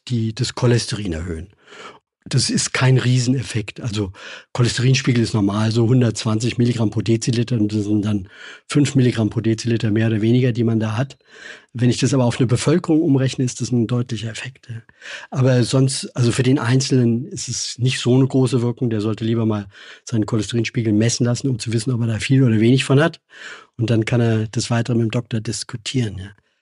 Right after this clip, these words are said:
Aber so grundsätzlich ist es günstiger, das also mit dem Filter zuzubereiten,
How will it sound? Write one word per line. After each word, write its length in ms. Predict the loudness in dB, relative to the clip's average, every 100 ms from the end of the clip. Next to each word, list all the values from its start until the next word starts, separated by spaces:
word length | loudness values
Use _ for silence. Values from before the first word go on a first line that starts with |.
| _
Aber 500 | 0 4 6 4 2 0
so 400 | -2 4 6 6
grundsätzlich 580 | 4 2 4 0 2 0
ist 80 | 0
es 160 | 0
günstiger, 480 | 2 2 2 0 0
das 260 | -2 -6 -8
also 180 | -4 0
mit 140 | 0
dem 0 |
Filter 320 | 0 2 2 0
zuzubereiten, 760 | -4 -4 -2 0 0 -2 -4